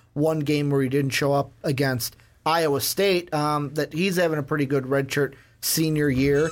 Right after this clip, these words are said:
Like, they have tried to get quarterbacks in there.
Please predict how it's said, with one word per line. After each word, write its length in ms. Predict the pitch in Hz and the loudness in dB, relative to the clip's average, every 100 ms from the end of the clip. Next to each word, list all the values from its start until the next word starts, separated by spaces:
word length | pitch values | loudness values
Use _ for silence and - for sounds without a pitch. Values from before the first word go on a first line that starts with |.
| - - _ | -6 -20 _
Like, 300 | 151 160 151 - _ _ _ | 0 0 0 -10 _ _ _
they 200 | 185 180 | -2 0
have 140 | 190 131 | 0 0
tried 380 | - 185 233 214 | -2 2 2 0
to 40 | |
get 180 | 165 165 | -4 -4
quarterbacks 580 | 185 185 160 143 - - | -2 0 2 0 -2 -8
in 260 | 175 220 226 | -6 -2 0
there. 460 | 147 123 117 107 | 0 0 -2 -6